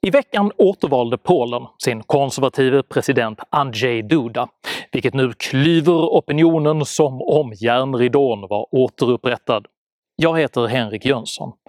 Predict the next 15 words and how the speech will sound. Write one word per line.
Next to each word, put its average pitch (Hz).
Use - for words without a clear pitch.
och 127
jag 110
är 107
en 107
oberoende 143
libertariansk 123
entreprenör 131
och -
folkbildare. 117
Efter 214
ett -
rekordhögt 202
valdeltagande 151
återvalde 135
så 135